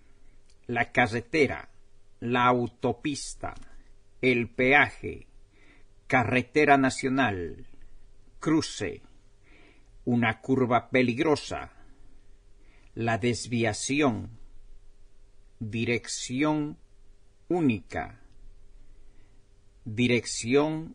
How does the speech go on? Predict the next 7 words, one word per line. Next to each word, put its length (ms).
de 220
doble 460
sentido, 800
calle 320
sin 320
salida, 720
señal 800